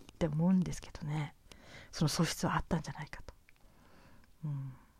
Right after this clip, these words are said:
で、今六十二歳。まあ、子供も生まれて、二人いて、ね。まあ、結婚も三十年以上続いて、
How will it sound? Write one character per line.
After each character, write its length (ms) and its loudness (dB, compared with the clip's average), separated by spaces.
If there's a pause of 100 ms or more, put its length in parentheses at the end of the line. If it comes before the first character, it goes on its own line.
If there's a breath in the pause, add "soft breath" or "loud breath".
(680 loud breath)
で、 120 12
今 120 12
六 260 6
十 140 2
二 140 4
歳。 280 -2 (1000)
ま 160 12
あ、 40 2
子 160 6
供 180 4
も 120 4
生 60 2
ま 160 6
れ 140 10
て、 120 10
二 200 2
人 100 0
い 160 -4
て、 180 6 (720 soft breath)
ね。 320 0 (340 soft breath)
ま 60 2
あ、 40 0
結 240 4
婚 120 0
も 60 2
三 260 0
十 140 -2
年 160 2
以 60 0
上 160 -2 (120)
続 280 0
い 80 4
て、 340 4